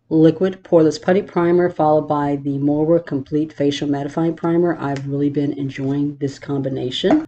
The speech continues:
I will also be setting this down with a setting powder and using a setting spray.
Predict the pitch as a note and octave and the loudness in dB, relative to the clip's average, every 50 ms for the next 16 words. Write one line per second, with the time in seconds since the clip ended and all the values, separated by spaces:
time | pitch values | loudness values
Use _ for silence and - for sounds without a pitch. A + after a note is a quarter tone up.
0 | - F3 E3 D#3 E3 - - D#3+ D#3+ E3+ E3 - - F3+ D3+ D#3+ D#3 D3+ D3 C#3 | 0 2 4 6 6 6 6 6 4 4 4 2 -2 0 4 4 4 4 4 2
1 | - - E3 D3+ D#3+ D#3 D3+ C#3+ - - D#3 D3+ D3 C#3 C3+ B2+ B2 - - E3 | 2 0 2 6 6 6 6 4 0 -2 0 0 0 0 -2 -4 -4 0 2 4
2 | F3 F#3 F3+ F3+ F3 E3+ E3+ E3+ - - D3+ D#3 D3+ D3 C#3+ D3 C#3+ C#3 D3+ C#3+ | 4 4 4 4 2 2 4 2 2 0 0 4 4 6 6 4 4 2 0 0
3 | - - C3+ C3+ C3 - - C3 B2+ B2+ B2+ C3+ C#3+ C#3 - - - - - - | 0 0 -4 -4 -4 -4 -4 -4 -2 -2 -4 -6 -8 -12 -16 -18 -18 -14 -6 -2
4 | C3+ B2+ A2+ - - | 0 0 0 0 -2